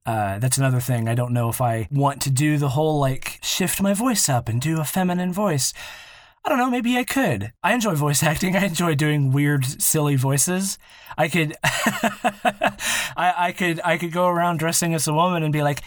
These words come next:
"Hello, I'm Zara. How do you like my hair? <laughs> Ha ha!" <laughs> "No, you see, I'm transgender. You can call me she." <laughs> That kind of thing. <laughs>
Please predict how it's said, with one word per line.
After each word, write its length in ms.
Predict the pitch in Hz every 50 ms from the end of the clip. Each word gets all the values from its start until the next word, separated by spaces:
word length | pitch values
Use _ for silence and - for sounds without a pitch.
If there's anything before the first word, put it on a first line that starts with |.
| - -
"Hello, 720 | 269 311 330 349 349 349 294 254 214 190 151 139 131 - -
I'm 320 | - 262 269 254 254 254 254
Zara. 760 | 208 170 185 269 330 302 226 180 151 139 135 135 - - - -
How 180 | - - 254 269
do 80 | 294
you 80 | 277 269
like 280 | 269 277 294 294 196 180
my 160 | 190 196 196
hair? 600 | 196 - 254 311 302 214 139 - - - 117 -
<laughs> 0 |
Ha 320 | - - 220 190 - 254 339 605 554 - - - - - - - - 480 466 427 415 - - - - - - - - - - - - - - - - _ - - - - - - - - - - _ _ -
ha!" 400 | - - - - - - - -
<laughs> 100 | - - - - - - - - - - - - -
"No, 160 | 214 214 -
you 160 | 202 175 175
see, 260 | - - 269 269 233
I'm 140 | 208 190 180
transgender. 720 | - 214 220 202 190 170 160 - 269 330 330 277 208 170 156
You 160 | 190 - -
can 180 | - 170 175
call 300 | 170 - 254 285 311 302
me 200 | 262 220 165 -
she." 800 | - - - - - 370 427 453 440 370 311 269 220 165 - 131 - -
<laughs> 40 | 466 466 508 - 480 539 605 - 659 - 605 587 - - 214 - 226 226 170 - - - - - - - - -
That 160 | 208 - -
kind 180 | - 208 170
of 100 | 156 156
thing. 460 | - - - - 202 160 147 - - 135 - - - - - - - - - - - -
<laughs> 80 | - -